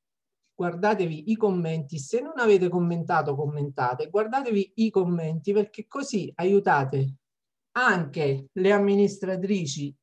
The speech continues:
e le vostre colleghe a guardare se c'è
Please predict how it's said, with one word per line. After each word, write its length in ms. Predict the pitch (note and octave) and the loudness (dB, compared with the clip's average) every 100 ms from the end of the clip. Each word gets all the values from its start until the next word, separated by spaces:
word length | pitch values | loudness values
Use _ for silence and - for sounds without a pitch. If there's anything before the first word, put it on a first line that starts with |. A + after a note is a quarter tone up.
| _ | _
e 360 | A#3 G#3 E3 - _ _ _ _ | 6 6 4 -6 _ _ _ _
le 140 | F#3 F3+ | 0 4
vostre 720 | G3 F#3 - D#3+ D#3 D#3+ - _ _ _ | 4 2 -4 -2 -2 -4 -16 _ _ _
colleghe 500 | G3+ G#3+ F#3+ D#3+ F#3 | 6 6 6 4 2
a 80 | A3 | 2
guardare 580 | B3 B3 F3+ C#3 C#3 | 2 2 2 2 2
se 220 | C#3+ C#4+ C#4+ | -2 -6 -4
c'è 340 | - F3 | -2 0